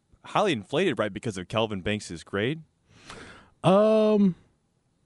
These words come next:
Speaker 2: I'd have to look at the individual grades, but, yeah, I mean, Banks and, and Jones and, and Jake Majors, that pass blocking grade. Actually, uh, D J Campbell was actually the highest graded pass blocker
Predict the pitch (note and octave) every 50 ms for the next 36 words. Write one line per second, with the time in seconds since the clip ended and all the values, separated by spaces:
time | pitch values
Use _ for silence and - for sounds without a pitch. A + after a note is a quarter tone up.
0 | _ _ - - G3+ A#3 C4 B3+ - F3 C#3+ B2+ B2+ C#3+ F3 F3 - D#3+ - -
1 | C#3 B2+ D3+ E3 E3 D3 C3 C3+ D#3+ D#3+ C3 C3+ C3+ B2 G#2+ G#2 A2 A2+ A2+ A#2
2 | B2 C3 C#3 C#3+ C#3+ C#3 C3 - A2+ A#2 B2+ A#2 - _ - F3+ G3 F3 E3 D#3+
3 | D#3+ D#3+ D#3+ D#3 C#3 A#2+ C#3 D3 D3+ D3+ D3+ C3+ - - - C3 B2+ B2+ B2 A#2+
4 | A2+ A#2+ B2 A#2 A2+ G#2+ A#2 B2 B2 B2+ B2+ B2 A2 A#2 A#2 A2+ A2 A2+ A2+ G#2
5 | A#2 B2 A#2 A#2 A#2+ A#2+ A#2+ G#2+ A2+ G#2+ A2 G#2+ G#2+ - A#2 A2+ A#2 - - -
6 | A2+ A2 G#2+ - G#2+ G#2 A2+ A2 G#2 - - - - - - - G#2+ C3+ A3+ C4
7 | - - F#3 D#3 D3 C3 A#2+ A2+ - - - - - _ _ _ - - A#2 A#2
8 | A#2 A#2 A2+ C3+ G3+ G3 B3 D3+ - - D3 E3+ G3 F3+ C#3 B2 A#2+ A#2 A#2+ C#3+
9 | D3 - D3 A#2+ A2+ G2 C#3+ C#3+ B2 G#2+ G2 A#2 B2+ C3+ B2+ A2 G#2 G2 - A#2+
10 | A#2 B2+ - - G#2+ A2 G#2+ G#2+ G#2 - G#2 G2+ G2 F#2+